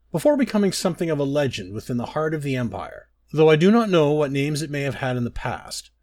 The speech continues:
the sword acquired the name Duplici Gladio among the Imperials,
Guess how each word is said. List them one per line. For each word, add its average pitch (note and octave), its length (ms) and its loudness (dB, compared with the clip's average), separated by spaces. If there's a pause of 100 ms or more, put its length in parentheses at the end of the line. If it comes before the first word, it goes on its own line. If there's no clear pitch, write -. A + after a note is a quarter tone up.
the C#3+ 120 -2
sword G#3+ 260 2
acquired F3 400 0
the D3 80 -6
name B2 320 -2
Duplici G3+ 540 -2
Gladio A2+ 580 -2
among B2+ 300 -2
the B2 100 0
Imperials, A#2+ 760 -6